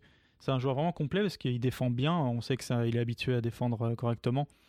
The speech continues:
Il prend quatre interceptions, il est bon à la passe puisqu'il en f-, il en délivre, euh, cinq aussi.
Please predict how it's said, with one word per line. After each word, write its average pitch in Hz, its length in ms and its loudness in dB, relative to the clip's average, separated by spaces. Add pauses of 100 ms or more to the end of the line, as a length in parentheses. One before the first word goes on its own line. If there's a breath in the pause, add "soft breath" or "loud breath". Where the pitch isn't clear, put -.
(140 soft breath)
Il - 60 -4
prend - 180 -4
quatre 135 220 0
interceptions, 135 760 -2
il 135 100 0
est 127 60 2
bon 127 160 2
à - 20 4
la 123 80 2
passe 139 300 0
puisqu'il - 340 -6
en 117 60 0
f-, - 180 -12
il 127 140 0
en 123 80 0
délivre, 123 480 0
euh, 123 80 -2
cinq 160 340 -4
aussi. 170 240 -4